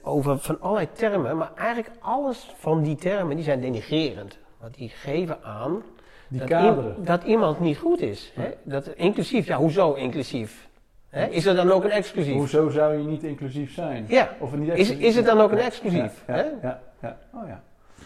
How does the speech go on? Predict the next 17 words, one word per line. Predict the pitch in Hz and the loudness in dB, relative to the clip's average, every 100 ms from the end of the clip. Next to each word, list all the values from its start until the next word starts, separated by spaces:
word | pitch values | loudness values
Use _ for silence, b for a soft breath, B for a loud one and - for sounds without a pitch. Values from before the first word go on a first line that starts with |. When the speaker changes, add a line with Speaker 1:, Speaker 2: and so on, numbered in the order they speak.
| B B B B - | B B B B 2
Speaker 1:
Dus, | 160 156 B B B B - - | 2 2 B B B B -20 -14
en | - 143 | -2 2
dat, | 160 | 2
en | 160 143 | 2 2
daarom | 160 190 | 4 6
noem | 175 165 | 6 4
ik | |
dat | 131 110 | 0 -2
kansrijk. | - 180 180 160 160 160 - - | 2 2 2 -2 -2 -4 -10 -14
Eh, | 143 123 123 120 - B B - | -8 -6 -4 -6 -10 B B -10
en | 139 151 | -6 -4
als | 175 | -4
je | - | -4
dus | 131 113 - | -4 -6 -8
ka-, | - - - 131 - | -12 -12 -8 -12 -6
kansrijk | 247 294 247 175 165 131 | 0 2 2 0 -2 -6
kijkt, | - 185 165 - | -8 -8 -8 -12